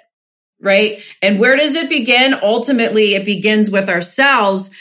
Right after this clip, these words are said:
I'll end on this. I remember, and I love how Tony Robbins, we often chat about his teachings here, and he taught about a concept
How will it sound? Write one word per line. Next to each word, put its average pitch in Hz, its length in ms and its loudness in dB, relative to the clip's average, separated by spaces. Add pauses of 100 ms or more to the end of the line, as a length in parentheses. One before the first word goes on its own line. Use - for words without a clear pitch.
(200)
I'll 208 220 0
end 240 200 2
on 208 220 0
this. 226 520 0 (280)
I 202 140 2
remember, 220 500 4
and 196 340 -2
I 208 120 2
love 214 280 2
how 185 540 -2 (300)
Tony 208 280 -2
Robbins, 190 760 0 (240)
we 190 240 0
often 190 680 0
chat 440 340 0
about 208 300 2
his 220 220 -2
teachings 202 760 -2
here, 180 520 0
and 190 280 0
he 226 340 -2
taught 339 360 -2
about 208 320 0
a 190 40 -12
concept 220 680 -4